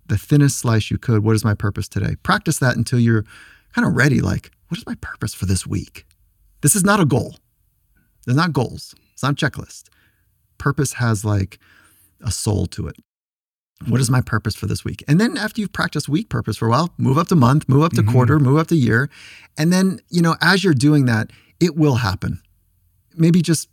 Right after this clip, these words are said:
Speaker 1: trust my words for a little bit. Like, it will happen if you practice just about anything. But if you practice this, you'll become more familiar with it. You'll feel the fabric of that question, and your grand life purpose will become just a bit more clear.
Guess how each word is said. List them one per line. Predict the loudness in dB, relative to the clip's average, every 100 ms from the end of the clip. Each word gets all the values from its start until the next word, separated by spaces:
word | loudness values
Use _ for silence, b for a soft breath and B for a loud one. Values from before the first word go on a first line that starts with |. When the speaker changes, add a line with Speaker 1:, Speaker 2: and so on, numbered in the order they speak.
| -8
Speaker 1:
trust | -2 -2 0
my | 0
words | 2 0 0
for | -2
a |
little | 0 0 -2
bit. | -4 -2
Like, | -2 -2 -2
it | -2
will | -2
happen | -2 -4 -2 0
if | 0 0
you | -4
practice | -2 -2 -2 -4 -6 -8 -16 b b b b -20
just | -12
about | -6 0
anything. | 2 2 0 0
But | 0
if | 0
you | -2
practice | -4 -4 -4 -6
this, | -2 -2 -2 -4 -12 _ _ _ _ -4
you'll | -2
become | -2 0
more | 0 0
familiar | 0 0 0 -2
with | -4 -8
it. | -10 -14 _ _ _ -4
You'll | -4
feel | -2 0 2
the | 2 0
fabric | -2 -2 -2 -4
of | -4
that | -4 -6
question, | -4 -6 -4 -4 -4 -4
and | -2 0
your | 0 -2 -2 _
grand | 0 2 2
life | 0 -2
purpose | -6 -6 -6 -8
will | -8
become | -6 -6 -6 -6
just | -6 -8
a |
bit | -10 -10
more | -10
clear. | -12 -12 -12